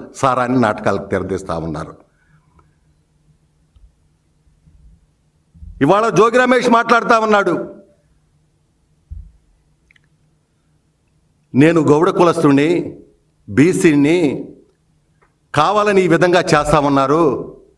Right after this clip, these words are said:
అని మా బీసీ మంత్రుల పేర్లు కూడా చెప్పి, గౌడ కులస్తుల పేర్లు కూడా చెప్పి మీరు నేను అడుగుతా ఉన్నా.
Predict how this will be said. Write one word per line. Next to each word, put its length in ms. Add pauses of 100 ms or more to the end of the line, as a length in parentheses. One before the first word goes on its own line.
(1040)
అని 560
మా 220
బీసీ 360
మంత్రుల 380
పేర్లు 360
కూడా 180 (100)
చెప్పి, 320
గౌడ 240
కులస్తుల 360
పేర్లు 300
కూడా 300
చెప్పి 500 (920)
మీరు 200
నేను 260
అడుగుతా 300
ఉన్నా. 360